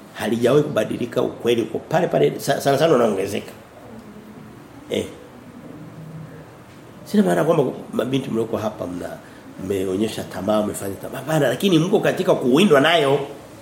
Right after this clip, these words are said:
Na mabinti na vijana, na sio wa vijana, na wazee, na sio na wazee, na akina baba, wote.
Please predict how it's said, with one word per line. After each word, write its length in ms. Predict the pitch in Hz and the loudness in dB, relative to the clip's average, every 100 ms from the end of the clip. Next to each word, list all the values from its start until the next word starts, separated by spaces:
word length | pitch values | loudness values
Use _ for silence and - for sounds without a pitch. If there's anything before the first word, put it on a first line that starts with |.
| - - - - - - - - | -20 -20 -20 -20 -20 -20 -4 -2
Na 80 | - - 240 | -2 -2 0
mabinti 340 | 262 285 247 | 4 6 6
na 100 | 226 | 6
vijana, 720 | 247 247 285 285 269 220 - | 6 6 6 8 8 6 4
na 100 | 226 | 2
sio 160 | 247 302 | 6 6
wa 180 | 277 247 | 6 4
vijana, 380 | 247 277 269 202 | 4 6 6 6
na 100 | 220 | 8
wazee, 760 | 254 247 302 311 269 208 - | 8 8 8 8 6 2 4
na 140 | 240 254 | 4 6
sio 120 | 277 | 6
na 60 | |
wazee, 260 | 269 254 269 | 8 8 8
na 140 | 254 | 8
akina 240 | 240 262 240 | 6 6 8
baba, 400 | 254 311 311 226 | 8 6 6 6
wote. 760 | 254 359 359 359 359 339 - | 8 8 6 6 6 6 2